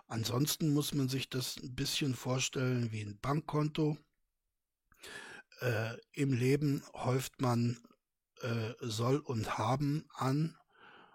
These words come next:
und je nachdem, was dann zum Zeitpunkt des Todes, äh, äh, dort steht, ob ein Minus oder ein Plus da steht, ähm, gestaltet sich, äh, dann das nächste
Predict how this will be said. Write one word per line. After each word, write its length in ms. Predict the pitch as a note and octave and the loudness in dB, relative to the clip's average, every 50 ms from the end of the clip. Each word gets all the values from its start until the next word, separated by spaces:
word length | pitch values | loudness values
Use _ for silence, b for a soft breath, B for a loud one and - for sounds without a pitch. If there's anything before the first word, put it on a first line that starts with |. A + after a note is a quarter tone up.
| B B _ | B B _
und 220 | - A2+ A#2 - | -6 -6 -4 -2
je 100 | B2+ B2 | 0 2
nachdem, 560 | B2+ B2+ A2+ - - - A#2 A#2 C3 C3 B2+ A2 | 2 2 0 0 -2 -2 0 2 2 4 2 2
was 240 | G#2+ G#2+ - - | 0 0 -2 -2
dann 280 | - A2 A2+ A#2 A#2+ A#2 | -2 0 0 0 0 0
zum 220 | - - - A#2 A2+ | -2 -2 -4 -4 -4
Zeitpunkt 540 | - - G#2+ A2+ B2 - - B2+ A#2+ - - | -4 -2 -2 -4 -4 -6 -6 -6 -6 -6 -8
des 160 | G#2+ - - | -8 -8 -6
Todes, 600 | - C3+ C3 C#3 C#3 C3+ C3 A#2+ - - - - - - - | -4 0 2 4 4 4 2 0 -2 -4 -8 -10 -14 -12 -8
äh, 340 | - A#2 A#2 A2 G#2+ G#2 G#2 | -4 -4 -2 -2 -2 -4 -6
äh, 680 | G2+ G#2+ A#2+ - - - - - - - - - - - - - - - - _ _ _ _ - - - - - C#3 C3+ - | -8 -10 -12 -16 -18 -18 -16 -12 -12 -12 -10 -12 -12 -14 -14 -16 -18 -20 -20 _ _ _ _ -16 -14 -12 -12 -12 -12 -10 -6
dort 240 | B2 A#2 A#2 A2 | -4 -4 -2 -2
steht, 480 | - - - C3+ B2+ D3 D#3 D3+ - - | -2 -4 -2 2 2 2 2 2 0 -6
ob 140 | B2 A#2 - | -10 -8 -6
ein 120 | C3 A#2 | -4 -2
Minus 380 | A2+ A#2+ B2 C3+ B2+ A2+ - - | 0 2 2 2 0 0 -2 -6
oder 140 | - - G2+ | -10 -10 -10
ein 140 | G2+ G#2 | -10 -12
Plus 280 | - - B2+ B2+ - - | -8 -8 -6 -6 -6 -6
da 160 | - B2 A#2+ | -6 -4 -4
steht, 460 | A2+ - - A#2+ A#2 A#2+ B2 - - B B B B B B B B B B B B B B B B B - - | -4 -4 -4 -2 -2 -2 -4 -6 -10 B B B B B B B B B B B B B B B B B -14 -10
ähm, 560 | - - A2+ A2 A2 A2 A2 A2 A2+ - - - _ _ - - - _ _ _ _ _ _ _ _ _ _ _ _ _ _ _ _ _ _ _ - | -6 -4 -2 -2 -2 -4 -4 -6 -8 -10 -12 -16 _ _ -20 -20 -20 _ _ _ _ _ _ _ _ _ _ _ _ _ _ _ _ _ _ _ -2
gestaltet 540 | C#3+ C#3 C3 - - D3 D#3 D#3 - D3+ A2+ | 0 0 2 2 4 6 6 6 4 2 0
sich, 360 | - C3+ C3 - - - - - - | 0 -2 -2 -2 -4 -8 -10 -10 -8
äh, 240 | C#3+ B2+ A#2+ B2 - - | -6 -4 -6 -6 -8 -8
dann 280 | - A2 A2 A2 A2+ | -6 -4 -4 -2 -2
das 300 | A2 A2 A#2 - - - - _ - | -2 -2 -4 -4 -6 -8 -10 _ -8
nächste 760 | B2 A#2 A#2+ A#2+ A#2 A#2+ A#2+ - - - A#2 A2+ A2 A2 | -4 0 0 2 2 0 -2 -4 -6 -4 -4 -2 -2 -2